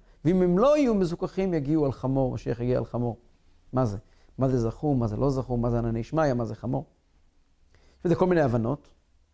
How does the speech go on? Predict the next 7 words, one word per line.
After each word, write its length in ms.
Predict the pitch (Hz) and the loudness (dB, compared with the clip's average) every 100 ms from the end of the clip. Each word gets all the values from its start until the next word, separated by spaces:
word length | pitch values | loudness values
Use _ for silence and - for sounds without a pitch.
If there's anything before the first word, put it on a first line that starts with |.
| _ _ _ _ _ _ - | _ _ _ _ _ _ -6
למשל, 380 | 120 113 160 147 | -2 0 2 2
ההבנה 360 | 123 110 143 | 2 2 0
של 140 | 139 131 | 0 0
המהר"ל 300 | 120 117 151 | 0 0 0
מפראג, 360 | 135 160 165 151 - _ _ _ _ _ - | 0 0 0 -2 -14 _ _ _ _ _ -6
הוא 100 | 156 | -4
טוען 400 | 147 135 143 | 0 0 -2